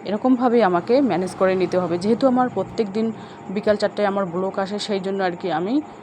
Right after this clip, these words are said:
আহ, এই রুটিনেই চলি, আমি আমার রুটিন মতোই চলি আর কি। কে কীভাবে চলে চলুক, আমি ওটা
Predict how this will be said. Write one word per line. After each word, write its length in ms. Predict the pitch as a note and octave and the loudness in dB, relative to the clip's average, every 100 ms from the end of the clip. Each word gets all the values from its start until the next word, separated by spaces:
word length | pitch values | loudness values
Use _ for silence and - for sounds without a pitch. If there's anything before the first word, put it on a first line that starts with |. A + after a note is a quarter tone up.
| - - | -18 -6
আহ, 260 | E3+ E3+ E3 | -2 0 0
এই 160 | G#3 A#3 | 2 2
রুটিনেই 400 | A3 G3+ G#3 G#3+ | 2 0 -2 -2
চলি, 300 | G3 D#3 D#3 | -2 -2 0
আমি 280 | F3+ A3+ B3 | 0 0 0
আমার 280 | G#3+ A3 | 0 0
রুটিন 280 | G3 F3+ A3 | 0 -2 -2
মতোই 300 | G#3 F#3+ A3 | -2 -2 -2
চলি 340 | G#3+ F#3 E3+ E3+ | -2 -2 0 -2
আর 60 | |
কি। 280 | E3 - F3+ - - - - - - - - - - - - - - - - | -4 -8 -12 -14 -16 -18 -18 -18 -18 -18 -18 -16 -16 -16 -16 -18 -18 -8 0
কে 140 | A#3 | 0
কীভাবে 440 | A3+ G#3+ A3+ G#3+ | 2 0 2 2
চলে 300 | G#3+ G#3 G#3 | 4 4 4
চলুক, 360 | G#3 G3+ A3+ B3 | 2 2 2 2
আমি 260 | - G3+ G3+ | 0 0 0
ওটা 380 | F#3+ - G#2 | 0 0 -2